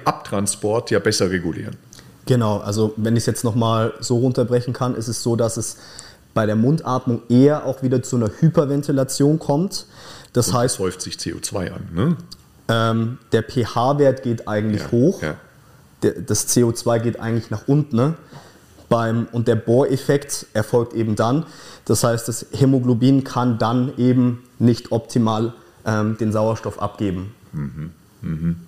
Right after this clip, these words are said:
Speaker 2: Ja. Was wiederum bei der Nasenatmung nicht ist. Da ist es eben nicht so, dass wir hyperventilieren, sondern dann ist es ein gesunderes und ein gesünderes und natürlicheres Atem,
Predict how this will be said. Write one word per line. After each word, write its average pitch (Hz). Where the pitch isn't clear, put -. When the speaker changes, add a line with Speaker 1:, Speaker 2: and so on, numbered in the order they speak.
Speaker 2:
Ja. 104
Was 104
wiederum 113
bei 107
der 104
Nasenatmung 104
nicht 104
ist. 95
Da 95
ist 104
es 107
eben 107
nicht 120
so, 127
dass 113
wir 107
hyperventilieren, 135
sondern 120
dann 113
ist 107
es 117
ein 107
gesunderes 113
und 101
ein 101
gesünderes 117
und 107
natürlicheres 104
Atem, 104